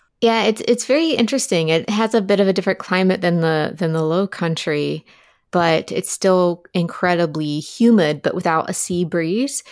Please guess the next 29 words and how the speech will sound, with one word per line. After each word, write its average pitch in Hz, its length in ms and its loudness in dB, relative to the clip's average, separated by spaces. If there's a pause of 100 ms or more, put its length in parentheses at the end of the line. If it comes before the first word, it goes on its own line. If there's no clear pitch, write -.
(400)
So 185 580 4
it 185 140 0
just, 208 260 0
like, 202 220 0
hovers 175 680 0
a 214 80 -2
little 208 200 -2
bit 220 260 0
during 208 340 4
the 208 80 2
summer, 180 500 0
and 160 280 -4
it's - 300 -6
just, - 460 -4 (440)
it's 185 240 -2
just, - 400 -6
uh, 180 340 2
a 175 80 2
lot. 156 360 0
So 180 160 2
I'm 180 140 0
so 247 160 0
glad. 170 260 0
This 180 160 -2
is, 208 120 0
like, 190 300 0
the 185 140 -4
few, 185 400 2
like, 160 260 2